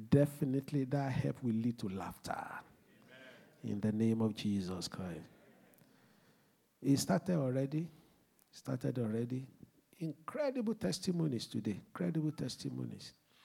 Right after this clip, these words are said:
One of these days, I will give a full lecture on how to give testimony. <laughs> So that you know how to get the juice out of it. Huh?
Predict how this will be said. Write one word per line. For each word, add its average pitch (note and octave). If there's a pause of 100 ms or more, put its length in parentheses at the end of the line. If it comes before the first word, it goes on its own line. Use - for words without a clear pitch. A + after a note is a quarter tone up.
(1120)
One C#4+
of G#3
these A3+
days, F#3+ (220)
I F3
will E3+
give B3+
a F3
full C4
lecture A3
on E3
how F#3
to E3+
give E3
testimony. B2+
<laughs> -
So G#3+
that G#3+
you D#3
know E3
how F#3
to D3
get E3
the C#3+
juice C#3+
out D3
of A2
it. G#2
Huh? E3+